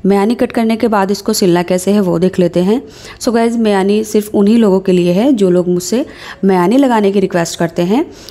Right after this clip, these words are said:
अगर आप म्यानी नहीं लगाना चाहते तो ये म्यानी वाला part skip कर सकते हैं। इसके बाद देखिए म्यानी को simply हम यहाँ रखेंगे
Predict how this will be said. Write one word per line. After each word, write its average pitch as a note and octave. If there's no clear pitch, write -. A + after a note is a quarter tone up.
अगर F#3
आप F3+
म्यानी F3
नहीं F3+
लगाना A3+
चाहते A3
तो A#3+
ये A3
म्यानी F#3+
वाला A#3
part F#3
skip G#3
कर F#3
सकते E3+
हैं। E3
इसके A3
बाद G3+
देखिए G3+
म्यानी F3+
को B3+
simply G3+
हम F#3
यहाँ E3+
रखेंगे F#3+